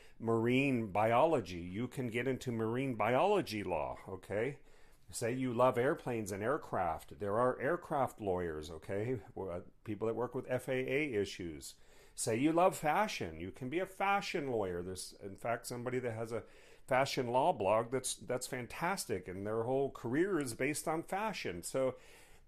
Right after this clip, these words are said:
law is, uh, there's some, literally something for everyone. If you enjoy tax, you're a tax kind of person, financials, you could become a tax lawyer and kill it.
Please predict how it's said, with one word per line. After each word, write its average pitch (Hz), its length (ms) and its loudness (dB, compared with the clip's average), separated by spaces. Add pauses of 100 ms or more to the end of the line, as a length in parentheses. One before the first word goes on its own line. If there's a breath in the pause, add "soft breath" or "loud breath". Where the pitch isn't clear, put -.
(160)
law 214 600 8
is, 127 420 6
uh, 104 340 8 (320)
there's 147 280 2
some, 226 300 4
literally 196 460 4
something 185 420 2
for 160 220 0
everyone. 139 400 2
If 90 140 -8
you 104 140 -2
enjoy 110 360 0
tax, 123 520 0
you're 87 160 -4
a 90 40 -6
tax 143 400 -2
kind 107 200 -4
of 82 120 -8
person, 87 320 -6
financials, 104 640 -6
you 143 100 -4
could 220 160 -10
become 214 320 -4
a 226 60 -2
tax 226 420 -4
lawyer 208 320 4
and 180 140 -4
kill 226 280 -2
it. 180 280 -2